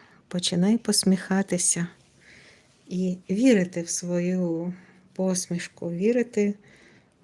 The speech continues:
в, в якісь такі.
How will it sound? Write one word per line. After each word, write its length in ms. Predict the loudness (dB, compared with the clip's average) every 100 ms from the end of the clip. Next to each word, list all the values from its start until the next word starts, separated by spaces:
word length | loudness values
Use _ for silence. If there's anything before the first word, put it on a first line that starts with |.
| -14
в, 100 | -12 -10 -12 -8
в 340 | -6 -2 -4 -4 -18 -20 -20 -20 -12
якісь 480 | -10 -10 -6 -4 -4
такі. 420 | -8 -6 -6